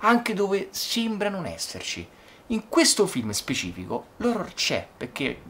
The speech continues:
è un film, sì, teen adventure, adatto a un pubblico giovane, e non solo, diciamo, per tutta la famiglia, ma che dietro porta con sé un messaggio molto interessante, quello della paura immaginaria, quello che si nasconde dentro di noi,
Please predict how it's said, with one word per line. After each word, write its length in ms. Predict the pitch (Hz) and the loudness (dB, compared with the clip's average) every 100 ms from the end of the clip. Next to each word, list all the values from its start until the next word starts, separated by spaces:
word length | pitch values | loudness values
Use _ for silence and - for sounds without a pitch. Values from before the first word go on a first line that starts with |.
| - | -8
è 120 | - 156 | 0 2
un 160 | 117 | 2
film, 440 | - - 98 92 78 - - | -2 -6 -6 -8 -14 -18 -10
sì, 260 | - 110 - - - - - - | -6 -6 -8 -16 -18 -18 -16 0
teen 300 | 139 107 82 | 0 2 -2
adventure, 640 | - 110 107 90 87 101 - | -4 -4 -4 -4 -4 -8 -2
adatto 320 | 98 98 - | 4 4 4
a 40 | |
un 60 | 92 | -6
pubblico 340 | 113 104 92 | -6 -6 -8
giovane, 500 | - - 95 90 101 - - - | -6 -4 -2 -2 -4 -10 -18 -4
e 120 | 160 | -2
non 100 | 139 | 0
solo, 300 | 117 110 101 - | -2 -4 -6 -10
diciamo, 260 | - 104 | -4 -4
per 180 | 95 101 | -4 -8
tutta 220 | - 135 | -8 -2
la 60 | - | 0
famiglia, 360 | 107 87 85 135 - - - - | 0 -4 -2 -2 -2 -18 -20 -6
ma 160 | - 247 | -4 -2
che 280 | - 247 - - - - - | -2 -4 -4 -12 -20 -20 -18
dietro 840 | 240 202 196 254 262 254 269 269 - - - - - - | -12 -10 4 6 8 6 4 4 0 -16 -20 -20 -20 6
porta 260 | 226 202 | 6 8
con 100 | 233 | 4
sé 120 | 233 247 | 2 2
un 60 | |
messaggio 380 | 208 - 180 190 | 2 2 2 2
molto 260 | 208 208 175 | 2 2 -2
interessante, 760 | 170 147 - 78 78 - - - - - - | -4 -4 -4 -6 -10 -18 -20 -20 -20 -20 -6
quello 400 | - 160 170 170 | 2 2 2 2
della 140 | 156 | 4
paura 320 | 151 147 113 | 6 6 4
immaginaria, 720 | 113 123 123 123 110 76 85 - - - - - | -2 0 0 -2 -4 -4 -6 -12 -14 -20 -20 -6
quello 440 | - 185 170 180 | -2 -2 0 0
che 100 | 160 | 0
si 160 | - 143 | -2 0
nasconde 760 | 143 - - 170 175 185 - - | -2 -2 -2 -2 -2 -4 -6 -8
dentro 340 | 135 143 139 | -6 -6 -2
di 80 | 131 | -2
noi, 300 | 104 - | -2 -6